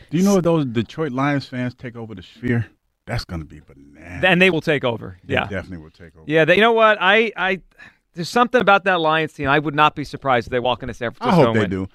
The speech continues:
Speaker 1: I, I do. I, I mean, for them, even though I didn't get to go, you know, I hope that they, you
Speaker 2: Well,
Speaker 1: know,
Speaker 2: someone's
Speaker 1: they,
Speaker 2: going to the
Speaker 1: yeah,
Speaker 2: Sphere.
Speaker 1: somebody's going. I hope it's the Lions fans, though.
Speaker 2: Plus, wouldn't it be great to watch Shanahan lose a title game at home?
Speaker 1: Yes.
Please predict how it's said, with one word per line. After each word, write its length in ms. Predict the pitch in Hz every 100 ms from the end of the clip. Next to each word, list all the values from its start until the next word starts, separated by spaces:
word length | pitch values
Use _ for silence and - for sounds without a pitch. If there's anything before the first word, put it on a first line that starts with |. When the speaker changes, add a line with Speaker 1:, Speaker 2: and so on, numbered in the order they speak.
| -
Speaker 1:
I, 120 | 254 185
I 140 | 220
do. 240 | 123 104 107
I, 240 | 170 170
I 20 |
mean, 160 | 180 156
for 140 | 151
them, 460 | 123 107 95 95 123 -
even 180 | 147 139
though 140 | 131
I 100 | 135
didn't 160 | 127 104
get 140 | 95
to 80 | 90
go, 280 | 85 85 80 _ _ _ _ _ -
you 80 |
know, 100 | 165
I 140 | 131 139
hope 160 | 135 120
that 160 | 113
they, 180 | 117 113
you 200 | 95 247
Speaker 2:
Well, 60 | 214
Speaker 1:
know, 40 |
Speaker 2:
someone's 300 | 320 370 208
Speaker 1:
they, 20 |
Speaker 2:
going 240 | 185 160 135
to 60 |
the 60 | 196
Speaker 1:
yeah, 80 | 185
Speaker 2:
Sphere. 120 | 113
Speaker 1:
somebody's 540 | 107 117 135 92 80 80
going. 320 | 80 76 80 _
I 100 | 131
hope 160 | 139 104
it's 100 | 98
the 60 | 92
Lions 320 | 80 58 _
fans, 320 | 69 50 _
though. 100 | _ _ _ _ _
Speaker 2:
Plus, 260 | 269 202 214
wouldn't 160 | 262
it 60 | 196
be 120 | 175
great 280 | - 151 -
to 80 | 135
watch 220 | 127 127
Shanahan 760 | - 135 131 123 127 123 123 123 113
lose 420 | 120 127 123 120
a 40 |
title 320 | - 117 120
game 220 | 123 120 120
at 140 | 120
home? 60 | 165
Speaker 1:
Yes. 500 | 156 123 120 -